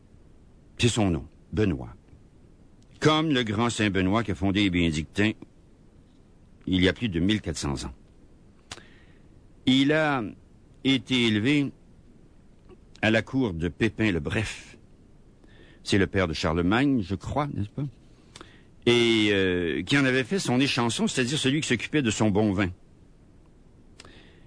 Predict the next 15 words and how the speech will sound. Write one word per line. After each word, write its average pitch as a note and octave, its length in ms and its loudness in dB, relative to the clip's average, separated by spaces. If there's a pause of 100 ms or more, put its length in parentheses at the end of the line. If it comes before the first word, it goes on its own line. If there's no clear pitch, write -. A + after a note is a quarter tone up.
(360)
Et C#3 80 4
il D3 100 2
l'a F#3+ 120 2
d'ailleurs D#3+ 580 2 (200)
été B2+ 720 2
aussi A#2 540 0
plus A2+ 220 -6
tard A2 240 2
avec F#2 140 -2
Charlemagne. F#2 580 0 (1700)
Et, C#3 420 2
euh, A2 220 -2
ces C#3+ 180 0
deux D3+ 200 0
rois D3 340 -2